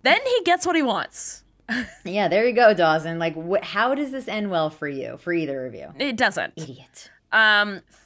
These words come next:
Speaker 1: finally, Dawson, um, Joey realizes that Dawson has read her diary.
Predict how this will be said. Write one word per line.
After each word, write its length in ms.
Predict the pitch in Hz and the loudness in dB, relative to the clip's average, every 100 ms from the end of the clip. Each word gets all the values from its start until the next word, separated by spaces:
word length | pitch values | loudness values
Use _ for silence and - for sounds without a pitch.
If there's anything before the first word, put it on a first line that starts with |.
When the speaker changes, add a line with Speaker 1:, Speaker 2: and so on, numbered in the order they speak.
| - | -4
Speaker 1:
finally, 920 | 247 269 311 294 226 170 92 90 - _ _ _ _ | -2 0 0 0 -2 -4 -6 -12 -16 _ _ _ _
Dawson, 540 | - 190 175 - 180 175 | 0 0 2 0 -2 0
um, 600 | 165 165 156 156 139 - _ _ _ _ _ - 190 | 0 0 0 -2 -6 -18 _ _ _ _ _ -12 -10
Joey 260 | 165 185 185 | -2 -2 0
realizes 460 | 175 165 160 165 165 | -2 -2 -2 -6 -8
that 140 | 123 | -8
Dawson 320 | 143 - 147 | -8 -8 -10
has 200 | 160 147 | -14 -14
read 220 | 131 120 - _ | -12 -12 -14 _
her 180 | - 156 | -14 -10
diary. 520 | - 135 110 113 82 | -8 -8 -8 -12 -14